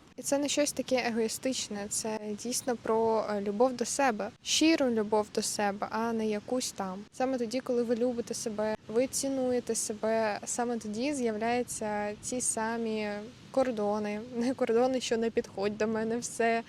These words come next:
Я там за чотири стіни від людей, е, і сиджу вдома в чотирьох стінах. Ні. Є якісь пр-, принципи, так зі мною не можна і так далі.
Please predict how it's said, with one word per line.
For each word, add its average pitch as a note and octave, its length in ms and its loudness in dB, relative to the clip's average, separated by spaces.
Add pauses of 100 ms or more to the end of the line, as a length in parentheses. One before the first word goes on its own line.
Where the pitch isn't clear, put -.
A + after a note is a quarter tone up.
(440)
Я A3 100 2
там A3 160 -2
за A3 100 -4
чотири A3+ 340 0
стіни A3 400 0 (240)
від G#3+ 240 0
людей, C4 420 2 (160)
е, G#3 280 -2
і B3 280 -2
сиджу A3+ 380 -2
вдома A3+ 400 0
в G#3+ 200 0
чотирьох G#3 440 -6
стінах. F#3+ 380 -6 (540)
Ні. G#3 260 -2 (420)
Є A3+ 200 4
якісь A3 280 -2
пр-, - 340 -12
принципи, C#4+ 680 -2
так G#3+ 200 0
зі G#3 120 -4
мною G3+ 240 -4
не G3+ 100 -4
можна C#4 580 -2 (360)
і B3+ 60 -4
так G#3+ 160 -8
далі. F#3+ 240 -8